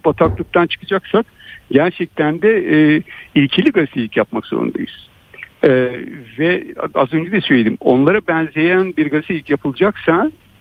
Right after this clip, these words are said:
burada olma, bence doğru olmaz ama şuna inanıyorum ben.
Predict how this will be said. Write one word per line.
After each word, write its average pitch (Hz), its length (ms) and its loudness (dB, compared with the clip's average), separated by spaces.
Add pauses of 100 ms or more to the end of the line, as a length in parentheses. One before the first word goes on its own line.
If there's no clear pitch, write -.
(140)
burada - 200 2
olma, 196 360 0 (180)
bence 170 360 2
doğru 165 240 4
olmaz 175 300 0 (120)
ama 202 280 -2
şuna 214 240 0
inanıyorum 113 520 2
ben. 262 200 0